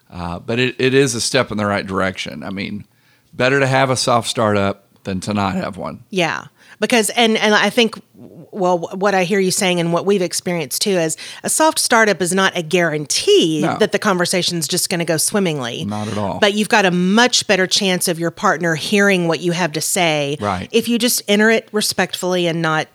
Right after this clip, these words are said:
Speaker 2: putting them down and, you know, yelling and all that kind of stuff.
Speaker 1: Yeah, this isn't a point we're talking about, but sometimes it just is important to just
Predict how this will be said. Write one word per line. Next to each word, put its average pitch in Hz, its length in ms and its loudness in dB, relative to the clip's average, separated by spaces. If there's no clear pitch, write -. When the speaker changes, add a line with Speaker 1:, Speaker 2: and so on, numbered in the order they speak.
Speaker 2:
putting 165 280 -4
them 147 140 -4
down 220 440 0
and, 143 320 -6
you 165 140 -10
know, 123 140 -12
yelling 190 560 2
and 143 80 -2
all 131 100 -2
that 92 140 -6
kind 113 140 -14
of - 60 -12
stuff. - 380 -12
Speaker 1:
Yeah, 110 240 -4
this 135 200 -2
isn't 120 260 -2
a 107 60 -2
point 120 320 -2
we're 107 120 -2
talking 117 380 0
about, 95 400 -2
but - 180 -8
sometimes 135 520 -2
it 101 120 -6
just - 460 -6
is 95 180 -6
important 101 400 -4
to 95 60 -4
just - 420 -8